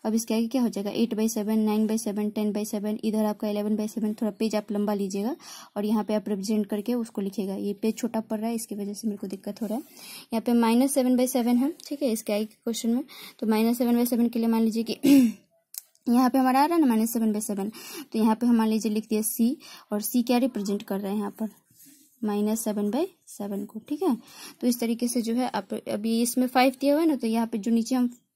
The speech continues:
अ, सेवन लिखे हैं उसको आप फ़ाइव लिखिएगा, ठीक है। चलिए अब जो है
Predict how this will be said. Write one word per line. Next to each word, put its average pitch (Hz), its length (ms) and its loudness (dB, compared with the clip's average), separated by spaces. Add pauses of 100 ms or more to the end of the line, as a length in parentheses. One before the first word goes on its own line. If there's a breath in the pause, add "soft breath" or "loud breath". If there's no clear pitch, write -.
(140)
अ, 220 320 -2
सेवन 220 300 0
लिखे 240 260 2
हैं 226 60 0
उसको 233 200 -6
आप 220 100 -2 (100)
फ़ाइव 214 240 2
लिखिएगा, 196 340 -6
ठीक 247 200 -4
है। 403 100 2 (640 loud breath)
चलिए 196 240 -10 (580 loud breath)
अब 254 160 0
जो 269 120 0
है 285 200 0